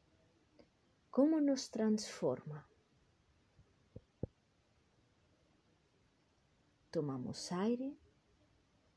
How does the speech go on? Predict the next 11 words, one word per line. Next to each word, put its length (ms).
nuestros 480
pulmones 680
están 480
llenos 680
de 340
la 140
energía 680
de 120
la 120
lluvia 560
fresca 760